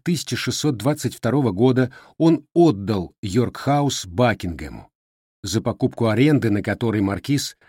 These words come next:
выкладывал по контракту тысячу триста фунтов. Прощение сразу же было подписано, скреплено печатью и доставлено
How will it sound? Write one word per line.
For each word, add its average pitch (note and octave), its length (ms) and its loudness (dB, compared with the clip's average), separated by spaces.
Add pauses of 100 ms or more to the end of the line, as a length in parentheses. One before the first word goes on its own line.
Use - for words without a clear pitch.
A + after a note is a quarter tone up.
выкладывал A2 640 0
по - 120 -4
контракту A2 720 -2 (340)
тысячу B2 480 -2
триста G2+ 440 -4
фунтов. - 640 -14 (680)
Прощение C3+ 720 0
сразу C3 420 -4
же B2+ 140 -2
было C3+ 220 -2
подписано, C3 800 -4 (140)
скреплено A#2 520 -2
печатью B2+ 640 -4
и C3 120 -2
доставлено F#2+ 720 -8